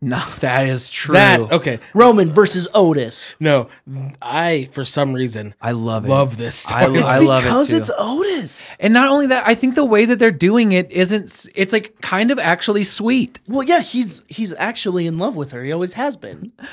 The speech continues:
Speaker 1: But yeah,
Speaker 3: And it's, it, it's not him just being creepy anymore. It's him trying to show
Speaker 1: 'Cause, like,
Speaker 3: genuine affection
Speaker 1: yeah,
Speaker 3: for
Speaker 1: everything
Speaker 3: her.
Speaker 1: about
Speaker 2: I love,
Speaker 1: it.
Speaker 2: I love Tucker, like, building him up. "Oh, man, you gotta do it. It's what we talked about, buddy.
Speaker 1: Just go say, just go talk to her.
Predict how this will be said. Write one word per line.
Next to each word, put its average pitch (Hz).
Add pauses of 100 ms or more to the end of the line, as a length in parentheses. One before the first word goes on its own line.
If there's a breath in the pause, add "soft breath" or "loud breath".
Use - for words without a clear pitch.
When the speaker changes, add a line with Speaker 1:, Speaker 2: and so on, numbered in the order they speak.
(240 loud breath)
Speaker 1:
But 254
yeah, 269
Speaker 3:
And 233
it's, -
it, 214 (220)
it's 190
not 202
him 190
just 185
being 180
creepy 180
anymore. 139
It's 151
him 175
trying 180
to 165
show 160
Speaker 1:
'Cause, 165
like, 233
Speaker 3:
genuine 190
affection 196
Speaker 1:
yeah, 214
Speaker 3:
for 147
Speaker 1:
everything 233
Speaker 3:
her. 226
Speaker 1:
about 165
Speaker 2:
I 165
love, 214
Speaker 1:
it. -
Speaker 2:
I 147
love 180
Tucker, 139
like, 131
building 131
him 127
up. 123 (240 loud breath)
"Oh, 165
man, 165
you 170
gotta 170
do 226
it. 226
It's 165
what 160
we 175
talked 240
about, 220
buddy. 214
Speaker 1:
Just 220
go 156
say, 170
just 147
go 160
talk 226
to 214
her. 208